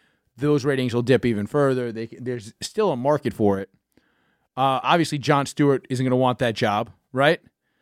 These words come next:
Trevor Noah just left The Daily Show 'cause he doesn't want that job. He can make more money internationally touring.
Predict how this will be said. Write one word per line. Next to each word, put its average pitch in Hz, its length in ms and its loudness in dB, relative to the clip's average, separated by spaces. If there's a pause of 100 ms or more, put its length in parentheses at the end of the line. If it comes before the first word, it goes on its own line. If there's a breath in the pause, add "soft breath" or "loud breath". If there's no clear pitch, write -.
(180)
Trevor 170 280 4
Noah 170 260 0
just 127 220 -10
left 151 260 2
The 143 100 -8
Daily 147 300 0
Show 127 240 0
'cause - 80 -8
he 135 80 0
doesn't 127 220 0
want 127 180 0
that 113 160 -2
job. 127 280 2
He 127 40 -6
can 127 80 -2
make 123 140 0
more 131 180 2
money 123 260 0
internationally 117 560 -2
touring. 107 460 -2